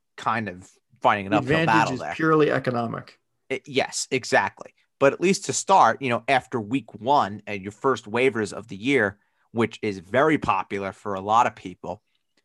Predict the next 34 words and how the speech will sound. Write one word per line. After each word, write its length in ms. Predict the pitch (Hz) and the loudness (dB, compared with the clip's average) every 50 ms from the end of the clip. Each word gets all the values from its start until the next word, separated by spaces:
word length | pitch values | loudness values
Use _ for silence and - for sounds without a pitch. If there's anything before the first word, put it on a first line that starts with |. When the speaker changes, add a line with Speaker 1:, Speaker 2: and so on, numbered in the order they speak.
| _ _ _ _ _ _ _ _ _ _ _ _ | _ _ _ _ _ _ _ _ _ _ _ _
Speaker 1:
that's 380 | 110 113 151 143 123 - - | -2 0 2 2 0 -2 -4
when 260 | 123 123 117 110 104 101 | -4 -2 -2 -2 -4 -6
it's 200 | 113 110 104 - | -10 -12 -12 -12
just 160 | - 101 - - - | -18 -20 -18 -8 -6
open 320 | 135 120 113 - 107 101 | -6 -6 -6 -8 -14 -14
season. 440 | 98 - - 180 165 120 85 82 - _ _ _ | -12 -12 -10 -10 -10 -10 -12 -14 -20 _ _ _
You 100 | - 98 | -18 -16
know, 160 | 90 87 92 92 _ | -16 -14 -18 -18 _
if, 200 | - 104 110 - - | -16 -16 -16 -16 -14
if 120 | 113 113 113 _ _ | -18 -18 -18 _ _
there's 180 | - 123 120 117 | -14 -14 -10 -10
a 60 | 117 | -10
guy 240 | - 135 123 123 123 | -6 -2 -2 -2 -2
who 140 | 120 120 110 | -2 -4 -12
pops 440 | - - - - 139 131 - - - | -10 -8 0 2 2 2 2 0 0
off 260 | 139 127 113 - - | 0 0 -2 -4 -6
week 280 | 127 131 120 113 - | -4 -4 -4 -4 -6
one 460 | - 113 135 156 151 131 110 104 110 - _ _ _ _ _ - | -4 0 2 4 4 4 2 0 -4 -10 _ _ _ _ _ -12
and 80 | - 113 | -8 -8
you 100 | 120 120 | -4 -4
wanna 120 | 113 110 | -4 -4
spend 380 | 110 - - 120 107 104 98 _ _ - | -6 -6 -6 -6 -6 -6 -8 _ _ -6
fifty 300 | 156 143 - - 127 110 | -6 -6 -6 -8 -14 -10
bucks 400 | 113 - 147 143 - - - 127 | 0 0 0 0 0 -4 -6 -6
on 180 | 110 98 95 | -6 -6 -6
him 260 | 104 107 104 98 101 98 | -10 -12 -14 -16 -16 -14
because 500 | 104 113 110 104 - 120 113 110 107 - | -14 -14 -14 -10 -4 -4 -4 -4 -4 -6
you 60 | 120 | -8
don't 160 | 117 117 113 110 | -8 -6 -6 -4
have 320 | 113 120 117 117 110 107 | -2 -2 0 -2 -2 -4
an 60 | 110 | -4
R 180 | 110 110 113 110 | -2 -2 -2 -2
B 180 | - 104 101 | -2 -6 -8
two, 520 | 98 - - - 175 170 127 104 107 131 | -8 -8 -4 -2 0 2 2 0 0 -4